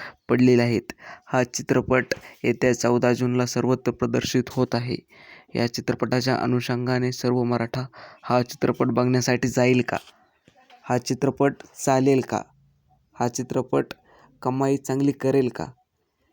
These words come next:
गेल्या अनेक महिन्यांपासून मराठा समाज या चित्रपटाची वाट बघतोय का? असे अनेक अनेक प्रश्न तुम्हा आम्हा सर्वांच्या मनात पडलेले आहे. याचंच उत्तर म्हणून महाराष्ट्र स्पेशलनं बनवलेला हा व्हिडिओ.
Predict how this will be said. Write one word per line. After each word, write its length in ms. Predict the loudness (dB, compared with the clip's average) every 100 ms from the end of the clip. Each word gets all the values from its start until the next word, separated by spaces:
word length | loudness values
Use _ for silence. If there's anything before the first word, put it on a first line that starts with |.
| _ -2
गेल्या 240 | 2 2
अनेक 280 | 2 0 -2
महिन्यांपासून 640 | -2 0 0 0 -2 -2
मराठा 360 | -2 -2 -2 -4
समाज 480 | -2 0 0 -2 -8 -14 -20 -8 -2
या 160 | -2
चित्रपटाची 680 | 0 -2 0 0 0 -2 0
वाट 260 | 0 2 2
बघतोय 420 | 0 0 4 4
का? 160 | 4 -2 -6 -20 -6
असे 380 | -2 0 0 -2 -4
अनेक 280 | 0 0 2
अनेक 280 | 2 0 0
प्रश्न 420 | -4 -2 -2 -2 -4 -18 -20 _ -20 -4 2
तुम्हा 240 | 4 4
आम्हा 200 | 4 0
सर्वांच्या 540 | 0 2 2 2 2
मनात 180 | 2 0
पडलेले 360 | 2 2 4 4
आहे. 240 | 2 2
याचंच 360 | 2 2 0 -2
उत्तर 260 | 0 2
म्हणून 260 | 2 2 2
महाराष्ट्र 400 | 0 -2 -2 -4
स्पेशलनं 520 | -2 -2 0 2 2 -2 -12 -4 -2
बनवलेला 440 | 2 2 4 2
हा 180 | 0 0
व्हिडिओ. 340 | 2 0 0